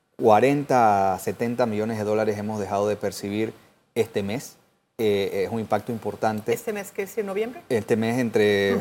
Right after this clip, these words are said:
Speaker 1: quince de octubre al quince de noviembre
Speaker 2: Ajá.
Speaker 1: hemos visto una caída importante del I T B M S porque la actividad de alguna manera ha estado,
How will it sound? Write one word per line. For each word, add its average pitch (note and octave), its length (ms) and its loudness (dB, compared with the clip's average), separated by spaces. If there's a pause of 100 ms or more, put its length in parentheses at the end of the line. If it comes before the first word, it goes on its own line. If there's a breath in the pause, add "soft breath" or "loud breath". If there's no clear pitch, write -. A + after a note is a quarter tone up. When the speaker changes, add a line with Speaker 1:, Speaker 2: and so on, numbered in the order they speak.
Speaker 1:
quince D3+ 300 4
de C#3+ 60 12
octubre F3+ 300 4
al C3 80 2
quince A#2+ 240 -4
de A2 40 -4
noviembre C#3 400 0
Speaker 2:
Ajá. F#3 80 -10 (360)
Speaker 1:
hemos A2 480 -4
visto A2 300 -2
una A2 160 -4
caída G#2 240 0
importante G#2 480 -4
del G#2+ 60 -2
I - 20 -6
T A2 100 0
B A2+ 60 4
M C3+ 120 -2
S E3 140 -8
porque B2+ 240 0
la A2 60 4
actividad G#2+ 400 2
de B2 60 6
alguna B2 200 0
manera A2 260 -2
ha G#2+ 40 -6
estado, A2+ 440 4